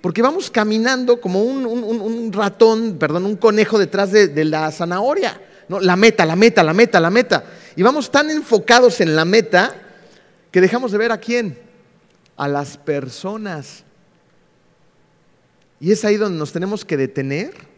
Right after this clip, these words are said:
y voltear a ver a la gente, ser compasivos, ser empáticos. Por eso es que es tan importante que no olvidemos las cosas que a veces nos han pasado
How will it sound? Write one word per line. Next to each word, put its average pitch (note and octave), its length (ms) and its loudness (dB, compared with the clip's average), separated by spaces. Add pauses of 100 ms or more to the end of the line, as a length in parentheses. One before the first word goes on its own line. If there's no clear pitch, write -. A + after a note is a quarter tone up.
(580)
y C3 60 -10
voltear C#3 320 -4
a - 20 -6
ver F3+ 160 -4
a F3+ 40 -6
la D3+ 140 -6
gente, G3 460 -10
ser F3 460 -6 (140)
compasivos, C#3 1000 -8
ser D#3+ 320 -4
empáticos. C#3+ 1040 -10 (640)
Por D3 140 -2
eso E3+ 180 -2
es F3 140 -8
que G3 120 -6
es F#3+ 140 -8
tan D#3 240 -6
importante C#3+ 640 -8
que D3+ 140 -8
no E3 140 -6
olvidemos G#3+ 760 -6
las D#3+ 180 -4
cosas G#3+ 260 -4
que - 60 -8
a F#3 60 0
veces G3 180 -4
nos F3 160 -8
han F#3+ 140 -6
pasado F3+ 520 -2